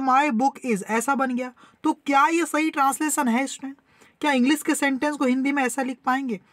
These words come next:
आपको पता है कि ये सेंटेंस क्या है, गलत है, ठीक है ना स्टूडेंट। सही सेंटेंस क्या है? "This is my book", ये क्या है? बिल्कुल सही सेंटेंस है। ओके स्टूडेंट, तो यहाँ से क्या पता चल रहा है इस एग्जांपल से छोटे से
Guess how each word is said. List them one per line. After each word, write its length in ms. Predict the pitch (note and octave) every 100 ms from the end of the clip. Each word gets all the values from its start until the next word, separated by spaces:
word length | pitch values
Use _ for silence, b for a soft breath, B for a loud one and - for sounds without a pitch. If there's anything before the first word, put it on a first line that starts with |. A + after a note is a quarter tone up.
| b F#3+
आपको 260 | G3+ B3
पता 280 | A#3 A3 A#3+
है 200 | A#3+ C4+
कि 140 | - A#3
ये 80 |
सेंटेंस 460 | G#3+ F#3+ F#3 G#3+ G3+
क्या 160 | G#3+ G3+
है, 160 | D4+ - _ b E3+
गलत 360 | E3 D3 C#3+ D#3+
है, 100 | -
ठीक 120 | G#3+
है 80 | B3+
ना 60 | C4
स्टूडेंट। 1300 | - D4 - _ _ - _ _ _ _ _ -
सही 240 | - B3 C#4
सेंटेंस 400 | C#4 B3 C4+ B3+
क्या 140 | C4+
है? 140 | D4 C#4+ F3+
"This 280 | A#3 C4+ - -
is 220 | A#3+ G#3 F#3+
my 300 | F3+ F#3 F#3
book", 200 | E3 D#3 E3+
ये 220 | F3 A#3
क्या 160 | A#3 A#3+
है? 80 |
बिल्कुल 400 | A3+ A3+ - E4+ G4 b b b b
सही 400 | - A#3 G#3 A3+
सेंटेंस 340 | - C#3 C3+
है। 260 | - _ - _ _ _ _ _ -
ओके 220 | G#3+ A#3+
स्टूडेंट, 300 | - A#3+ A#3+ B B B B
तो 60 | D#4+
यहाँ 340 | B3+ A#3+ E4
से 140 | E4 F4
क्या 160 | D4
पता 260 | D4 C4 A#3
चल 180 | G3 F#3
रहा 120 | G3
है 60 | B3
इस 140 | -
एग्जांपल 480 | G#3 F#3 F#3+ G3 G#3+
से 140 | A#3
छोटे 300 | G3+ E3+ E3
से 240 | D#3+ G#3